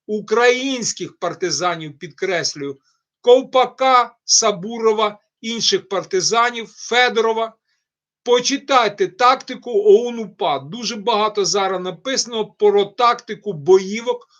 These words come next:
оун упа, про оунівське підпілля,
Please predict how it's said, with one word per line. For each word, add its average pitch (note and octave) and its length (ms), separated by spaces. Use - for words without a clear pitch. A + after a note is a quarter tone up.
оун G#3 440
упа, D#3 460
про A3 200
оунівське B3 840
підпілля, E3+ 720